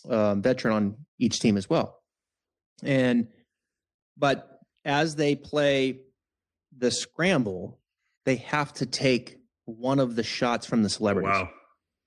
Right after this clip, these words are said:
Speaker 1: So every hole, you had to count a celebrity shot. And let me tell you something.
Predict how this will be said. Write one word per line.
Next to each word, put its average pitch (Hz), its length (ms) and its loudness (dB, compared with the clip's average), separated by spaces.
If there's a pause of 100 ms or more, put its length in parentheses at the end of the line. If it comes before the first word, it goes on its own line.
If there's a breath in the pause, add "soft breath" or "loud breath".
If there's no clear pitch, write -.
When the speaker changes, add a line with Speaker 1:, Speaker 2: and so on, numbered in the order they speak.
(920)
Speaker 1:
So 127 220 0
every 143 260 2
hole, 131 520 0
you 127 100 0
had 139 300 -2
to 123 80 2
count 120 340 -2
a 113 60 -6
celebrity 104 460 0
shot. 123 460 -2
And 127 140 0
let 156 80 2
me 190 60 4
tell 170 180 2
you 135 60 2
something. - 360 -6